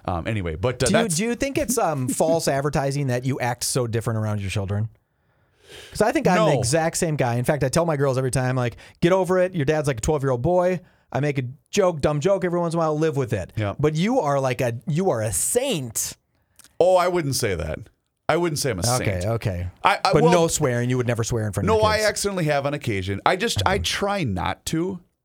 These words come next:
Speaker 2: Sure.
Speaker 1: At least I make a conscious effort not to swear in front
Speaker 2: Which
Speaker 1: of my
Speaker 2: is,
Speaker 1: kids.
Speaker 2: I guess, smart,
Speaker 1: But then,
Speaker 2: right?
Speaker 1: of course, here's what happens. I bring 'em around my two brothers, and that's all they do. And I
Speaker 2: Yeah.
Speaker 1: say, "Hey,"
Speaker 2: Yeah.
Speaker 1: and they said, "Well,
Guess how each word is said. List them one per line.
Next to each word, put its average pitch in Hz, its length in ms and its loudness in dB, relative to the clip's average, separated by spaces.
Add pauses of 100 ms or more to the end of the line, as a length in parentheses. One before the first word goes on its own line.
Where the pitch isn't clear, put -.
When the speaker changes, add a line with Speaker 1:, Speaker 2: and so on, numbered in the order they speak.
Speaker 2:
Sure. 92 340 -2
Speaker 1:
At 143 140 0
least 165 220 0
I 139 60 2
make 139 240 0
a 113 60 -2
conscious 127 540 -4
effort 107 280 -2
not 98 260 -4
to 131 60 -2
swear 143 240 -4
in - 60 -4
front 240 180 0
Speaker 2:
Which 147 140 0
Speaker 1:
of 294 80 0
my 156 40 2
Speaker 2:
is, 156 80 -2
Speaker 1:
kids. - 180 -6
Speaker 2:
I 156 100 0
guess, 143 180 -2
smart, 101 420 -4
Speaker 1:
But 220 120 2
then, 247 120 2
Speaker 2:
right? 247 60 0
Speaker 1:
of - 100 -10
course, 208 520 -2
here's 185 260 -4
what 165 100 -4
happens. 180 580 -6 (640)
I 160 80 2
bring 180 240 0
'em 170 100 0
around 165 220 0
my 143 140 0
two 160 220 -2
brothers, 143 480 0
and 151 120 0
that's 147 160 -2
all 151 100 0
they 123 120 -2
do. 147 340 -2
And 131 100 -2
I 113 40 2
Speaker 2:
Yeah. 104 220 0
Speaker 1:
say, - 180 -4 (260)
"Hey," - 60 -16 (320)
Speaker 2:
Yeah. 101 340 -2 (140)
Speaker 1:
and 220 120 -2
they 233 60 0
said, 220 220 -4 (120)
"Well, 196 140 -6